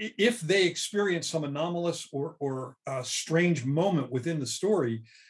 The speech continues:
I don't wanna just focus on the owl hooting. It's w-, what do I hear? As if I'm the character, what does that hoot mean to me? You know, like, if they're,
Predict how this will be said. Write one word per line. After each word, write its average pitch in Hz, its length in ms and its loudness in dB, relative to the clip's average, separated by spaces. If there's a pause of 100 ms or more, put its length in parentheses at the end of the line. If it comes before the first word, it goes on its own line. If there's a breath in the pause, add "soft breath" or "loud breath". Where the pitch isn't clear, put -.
(340 soft breath)
I 156 120 2
don't 214 260 4
wanna 190 180 2
just 165 360 2
focus 165 400 0
on 131 300 -4
the 131 200 -6
owl 131 240 0
hooting. 135 400 -2 (280)
It's - 300 -4
w-, 151 360 -10 (260)
what 180 260 2
do 170 160 4
I 175 200 6
hear? 120 400 -2 (200)
As 135 160 0
if 143 160 -6
I'm 196 120 4
the 180 60 -2
character, 165 540 0 (480 soft breath)
what 160 140 4
does 190 140 4
that 165 180 6
hoot 160 260 0
mean 143 220 -2
to 123 120 -8
me? 127 380 -2 (380)
You 143 120 0
know, 131 120 4
like, 143 220 0
if - 160 -4
they're, 170 320 2